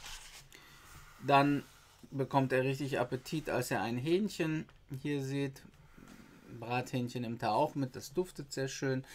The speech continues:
Sagt noch Hallo zu seinem, ähm, scheinbar, ne, arabischstämmigem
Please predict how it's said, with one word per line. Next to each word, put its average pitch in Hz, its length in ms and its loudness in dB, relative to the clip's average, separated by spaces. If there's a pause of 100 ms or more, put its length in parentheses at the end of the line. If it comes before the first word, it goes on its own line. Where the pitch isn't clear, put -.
(200)
Sagt 135 320 4
noch 139 260 0
Hallo 139 440 2 (520)
zu 127 140 -8
seinem, 120 460 -2 (1200)
ähm, 113 480 -2 (720)
scheinbar, 151 920 2 (380)
ne, 202 280 -4
arabischstämmigem 135 1300 0